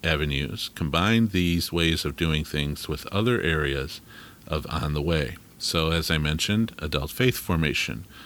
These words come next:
pastoral care, parish missions, retreats, spiritual direction, and catechesis.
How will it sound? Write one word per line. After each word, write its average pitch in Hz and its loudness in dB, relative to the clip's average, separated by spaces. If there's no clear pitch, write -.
pastoral 85 0
care, 90 0
parish 85 2
missions, - 0
retreats, - 0
spiritual 92 0
direction, 90 -2
and 76 -2
catechesis. - -4